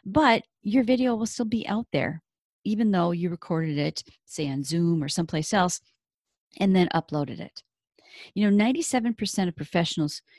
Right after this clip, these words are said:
use video in their marketing, and people love seeing video. They love seeing it everywhere, really, on social media, everywhere. YouTube is probably the most popular, and it really influences purchasing decisions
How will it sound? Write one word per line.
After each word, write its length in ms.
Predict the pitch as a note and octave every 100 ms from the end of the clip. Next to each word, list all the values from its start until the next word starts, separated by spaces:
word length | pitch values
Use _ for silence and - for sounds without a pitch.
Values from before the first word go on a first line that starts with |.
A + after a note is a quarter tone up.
| -
use 420 | D#3+ G#3+ E3+ C#3+
video 320 | D#3+ E3 D3
in 160 | - D3
their 140 | C#3
marketing, 440 | C3+ C#3 G2+ - - _ _ _ - -
and 100 | A3
people 340 | D4 D4 C#4
love 320 | B3 C4 C#4
seeing 460 | B3+ - B3+ C#4+ C4
video. 500 | E3+ D3 D#2 - F#3 _ _
They 80 | A3+
love 160 | B3 B3
seeing 340 | - B3+ B3
it 100 | B3
everywhere, 480 | - F#3+ G#3+ C#3 A#2+
really, 360 | D#3+ E3+ B2 E3 - -
on 360 | E3 D#3+ D#3
social 360 | D#3+ B2+ - C3+
media, 380 | A3 A#3 A3+ -
everywhere. 540 | F3 F#3+ E3+ C#3+ E3+ - _ _ -
YouTube 380 | G3 - D#3+
is 140 | - C#3
probably 320 | G#3+ G#3+ D#3+
the 100 | C#3+
most 300 | C#3 B2+ - - -
popular, 520 | G#3 G#3 D#3 D3 F#3+ - - - - _ _ -
and 160 | G#3+ A3
it 100 | -
really 280 | G#3 C4+ F4
influences 800 | - A3+ - G#3 G3 - G3 F#3 - _ -
purchasing 480 | A#3+ - G3 D#3+
decisions 680 | C3+ C3 C3+ B2 - - -